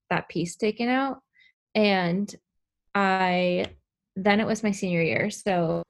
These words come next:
going into senior year, I wasn't doing the summer trainings or anything 'cause I was still recovering. There was still some issues going on. Like, I don't even know what it was. <laughs> Um, but by the time preseason came,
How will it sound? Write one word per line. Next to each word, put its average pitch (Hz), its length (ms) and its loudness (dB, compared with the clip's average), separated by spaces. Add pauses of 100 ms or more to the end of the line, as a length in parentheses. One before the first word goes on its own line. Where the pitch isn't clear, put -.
going 208 380 4
into 196 360 0
senior 185 400 -2
year, 175 260 2
I 175 80 4
wasn't 175 520 -2 (600)
doing 180 420 0
the 180 120 -4
summer 180 300 0
trainings 175 580 0
or 175 100 0
anything 175 360 0
'cause - 120 -8
I 175 60 -2
was 175 140 -4
still 175 280 -4
recovering. 170 720 0
There 180 120 2
was 175 140 -4
still 175 400 2
some 175 340 -4
issues 170 520 0
going 175 280 0
on. 160 200 0
Like, 156 180 -4 (100)
I 175 80 0
don't 170 100 2
even 160 120 -2
know 160 100 0
what 165 120 0
it - 80 -6
was. 165 480 0
<laughs> 240 60 -2 (1000)
Um, 170 580 0 (440)
but 190 300 4
by 190 160 4
the 185 80 2
time 180 640 -2 (280)
preseason 196 600 0
came, 170 540 -2